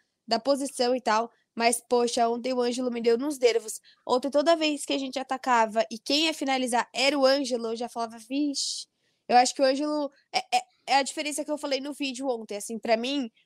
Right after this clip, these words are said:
o Ângelo e o Mendonça erraram muito, mas o Ângelo, ele fica tão bravo que ele vai tentar errar de novo. O Mendonça parece que não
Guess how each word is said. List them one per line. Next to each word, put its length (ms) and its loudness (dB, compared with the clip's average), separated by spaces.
o 160 4
Ângelo 320 4
e 20 0
o 20 0
Mendonça 380 0
erraram 340 2
muito, 320 -4
mas 200 -2
o 80 4
Ângelo, 320 2
ele 120 -2
fica 200 -2
tão 240 2
bravo 320 2
que 100 -6
ele 120 0
vai 280 4
tentar 260 -4
errar 200 2
de 120 -4
novo. 400 -2
O 60 -4
Mendonça 380 2
parece 320 -2
que 60 -4
não 220 -4